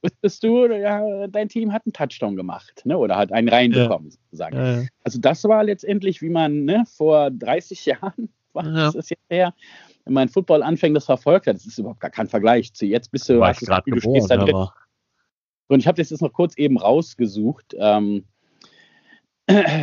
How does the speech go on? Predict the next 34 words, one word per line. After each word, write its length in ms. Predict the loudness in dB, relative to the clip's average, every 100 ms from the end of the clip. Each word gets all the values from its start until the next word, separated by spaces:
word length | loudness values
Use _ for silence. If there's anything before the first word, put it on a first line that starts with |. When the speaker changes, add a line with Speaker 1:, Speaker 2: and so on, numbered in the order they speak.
| -6 -8
Speaker 1:
ähm, 480 | 0 2 4 2 0
ich 240 | -6 -14 0
will, 420 | 4 6 4 2
ähm, 640 | 0 0 0 0 -2 -6 -12 _ _ _ _ _ _ _ _ _ _ _ -8
ja, 240 | -8 -8 _ -20 -10
also 240 | -2 0
der, 280 | 0 -2 -4
das, 200 | -4 -10
ne, 380 | -4 2 2 2 -4 -8 -14 -20 -20 -20
letztendlich, 760 | -2 -2 0 2 2 0 -4 -20 _ _ _
ich 140 | -4
lese 180 | 0 0
es 60 | -2
auf 100 | -2
Englisch 260 | 0 0
jetzt 140 | 0 -2
vor, 140 | 0
ich 80 | 2
glaub, 160 | 0 -2
alle, 100 | 0
Speaker 2:
Ja, 100 | 2
Speaker 1:
die 60 |
Speaker 2:
mach 80 | 0
Speaker 1:
uns 60 | -2
Speaker 2:
doch. 100 | -2
Speaker 1:
zuhören, 240 | 0 0
kennen 220 | 2 2
das. 260 | 4 2 -2 _ -20 _ _ _ _ _ _ _
„These 440 | -8 0 0 0 0
are 160 | 0
bad 480 | 0 0 0 0 -2
men 360 | -2 0 -2 -8
with 320 | -8 -8 -8 -4
ill 240 | 0 0